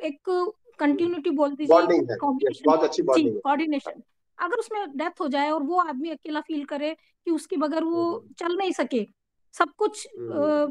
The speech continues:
Speaker 1: तो वहाँ भी ये रूब्रिक लग सकता है। कोई भी दो person उसमें से सिंगल
Speaker 2: हम्म।
Speaker 1: रह गया अगर, तो ये चीज आती है।
Speaker 2: हम्म। यस, यस।
Speaker 1: ये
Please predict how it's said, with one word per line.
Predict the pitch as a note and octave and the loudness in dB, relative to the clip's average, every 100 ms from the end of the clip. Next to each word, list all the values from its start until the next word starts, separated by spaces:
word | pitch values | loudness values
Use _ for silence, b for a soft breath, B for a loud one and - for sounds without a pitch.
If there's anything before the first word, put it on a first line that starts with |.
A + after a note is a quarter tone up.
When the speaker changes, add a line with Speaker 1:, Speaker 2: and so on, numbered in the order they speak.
| C#4+ | -2
Speaker 1:
तो | G4+ F4+ | -2 0
वहाँ | D4+ D4 F4+ | 2 2 2
भी | F4+ F4 | 0 -4
ये | |
रूब्रिक | E4+ D#4 D4+ D4 | -4 -4 -6 -6
लग | B3 | -10
सकता | C#4+ C#4+ | -12 -14
है। | E4 | -12
कोई | F4+ F#4 | -10 -8
भी | F4+ | -8
दो | D4 E4 | -8 -10
person | E4+ C#4 D4 C#4+ D#4+ _ _ _ _ | -10 -12 -10 -10 -10 _ _ _ _
उसमें | C#4+ F4+ | -10 -6
से | F4 | -4
सिंगल | E4+ F4 F#4 G4 | 0 2 4 2
Speaker 2:
हम्म। | E4 | 0
Speaker 1:
रह | C4 | 0
गया | C#4 C#4+ | 2 2
अगर, | C4+ C4+ D4 - _ _ _ _ | 2 0 -2 -6 _ _ _ _
तो | F#4+ | 2
ये | E4+ F#4 | 4 4
चीज | - E4 C#4+ | 4 2 2
आती | A#3+ C3 F#3+ | -2 -6 -10
है। | F#3 | -12
Speaker 2:
हम्म। | G3+ - _ _ _ _ _ _ _ C3 | -16 -20 _ _ _ _ _ _ _ -2
यस, | A#2+ - - | 0 0 -6
यस। | - - | -6 -2
Speaker 1:
ये | E4 D#4+ D#4+ | 0 2 0